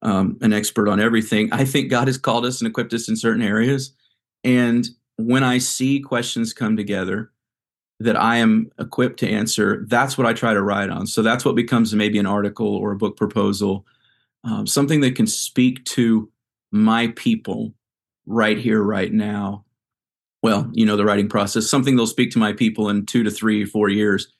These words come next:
uh, when it all shakes out, um, if it's a book. But I think writing should,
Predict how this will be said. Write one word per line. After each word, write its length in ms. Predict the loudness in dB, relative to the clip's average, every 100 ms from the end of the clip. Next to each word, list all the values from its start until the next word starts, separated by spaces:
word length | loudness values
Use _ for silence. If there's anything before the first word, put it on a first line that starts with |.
| _ _ -12
uh, 180 | -4 -2
when 180 | 2 2
it 100 | 4
all 180 | 2 0
shakes 340 | -2 -2 0
out, 300 | 0 0 -4 _ _ _ _ -16 -10 -2
um, 320 | 0 2 0
if 120 | 0
it's 140 | 0
a 60 | 0
book. 480 | 2 2 0 -4 -20 _ _ _ _ _ -2
But 360 | 0 0 -2 _ _ _ -2
I 140 | 0
think 360 | 2 0 -2 -8 -2
writing 380 | 2 4 4 2
should, 440 | 0 -2 -2